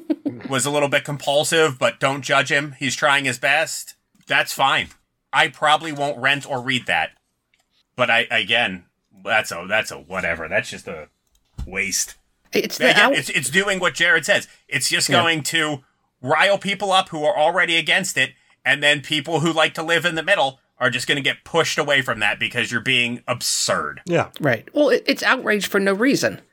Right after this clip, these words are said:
Speaker 2: Right.
Speaker 3: Could be outraged about the things that are really important.
Speaker 4: Because
Speaker 3: Don't
Speaker 1: Right.
Speaker 3: be outraged about this. It's just
Speaker 1: There's
Speaker 3: not that important.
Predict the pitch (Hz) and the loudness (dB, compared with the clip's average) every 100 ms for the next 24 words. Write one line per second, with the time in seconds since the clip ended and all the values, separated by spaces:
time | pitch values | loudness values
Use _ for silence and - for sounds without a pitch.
0 | _ _ 160 208 - 208 - _ - 240 | _ _ 0 2 0 -4 -8 _ -2 2
1 | 262 269 220 226 - 196 190 185 190 185 | 4 4 2 2 0 0 -2 0 0 2
2 | 190 175 170 185 180 156 127 139 - - | 2 0 4 4 4 2 0 -2 -2 -6
3 | - - _ _ _ _ 151 190 - 208 | -14 -20 _ _ _ _ -2 4 4 4
4 | 220 202 165 175 170 170 156 139 - 170 | 2 2 4 2 2 0 2 2 0 -2
5 | - - 220 233 196 180 160 160 139 - | -2 2 4 4 4 4 4 2 2 0
6 | 127 113 - | 0 -2 -12